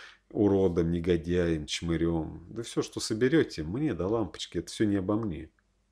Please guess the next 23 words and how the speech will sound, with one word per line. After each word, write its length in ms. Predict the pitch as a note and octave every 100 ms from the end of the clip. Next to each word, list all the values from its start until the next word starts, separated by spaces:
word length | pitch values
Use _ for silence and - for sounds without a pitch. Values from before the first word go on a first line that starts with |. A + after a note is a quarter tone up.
| _ _ _ _ _ -
Ну 200 | E2+ E2 F#2 F2
вот. 100 | D2+ - _ _ _ _ _ _ _ _ _ _ _ _ _ _ _ _ _ -
Я 320 | G2+ A2 A2
не 160 | A2 G#2+
жалуюсь 540 | G2+ A2 G2+ G2 -
никогда. 680 | G2 F2+ F#2 F2+ G2 F#2 F#2
Щас 260 | F#2+ F#2 -
на 60 |
Ютубе 360 | D3 E3 E3 A#2+
большие 320 | A2 A2 - A2+
возможности, 460 | A2+ B2 A2+ -
внутри 320 | F#2 G#2 A2
всё 180 | A2+ -
видно, 300 | A2+ A#2 F2
кто 260 | D#2 - G2
вашими 380 | F2+ E2 - F2+
роликами 480 | F#2 F2+ E2 F2+ E2
пользуется. 500 | - G#2+ F2 E2+ F2+
Уже 120 | G2+
ничего 240 | G2+ -
искать 340 | G#2 - G2+ -
не 100 | E2+
надо. 380 | D#2+ D2+ C#2+